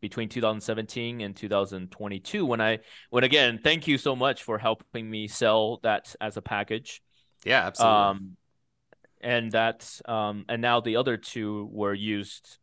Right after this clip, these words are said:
Speaker 1: to take care of veterans at the time, and they still are used to take care of veterans right now.
Speaker 2: And by, by the way,
Speaker 1: So
Speaker 2: I, I, I just wanna interject for a second,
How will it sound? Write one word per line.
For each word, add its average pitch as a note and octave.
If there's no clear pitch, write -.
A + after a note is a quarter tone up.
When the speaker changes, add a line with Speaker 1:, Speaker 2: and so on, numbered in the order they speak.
Speaker 1:
to G2+
take -
care A2
of G2
veterans A2+
at G2
the F2+
time, F#2
and F#2
they G2+
still G#2+
are G2
used F#2
to F#2+
take F2+
care F#2
of E2+
veterans F2
right E2+
now. D#2+
Speaker 2:
And C3+
by, E3
by C#3+
the D#3
way, D3
Speaker 1:
So B2+
Speaker 2:
I, B2+
I, B2
I A#2+
just A#2+
wanna A2
interject G#2
for F#2+
a F2+
second, F2+